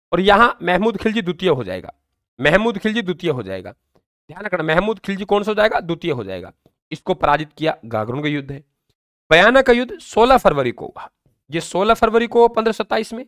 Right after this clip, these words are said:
और ये सत्रह मार्च को हुआ पन्द्रह सत्ताईस में, दोनों फर्क है। ये सोलह फरवरी पन्द्रह सत्ताईस को हुआ। कब हुआ? सोलह फरवरी पन्द्रह सत्ताईस को हुआ।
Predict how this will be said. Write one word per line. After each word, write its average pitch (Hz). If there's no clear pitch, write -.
और 175
ये 214
सत्रह 226
मार्च 170
को 190
हुआ 165
पन्द्रह 135
सत्ताईस -
में, -
दोनों 214
फर्क 190
है। 104
ये 185
सोलह 233
फरवरी 233
पन्द्रह 226
सत्ताईस 220
को 220
हुआ। 214
कब 185
हुआ? 220
सोलह 240
फरवरी 233
पन्द्रह 220
सत्ताईस 214
को 208
हुआ। 208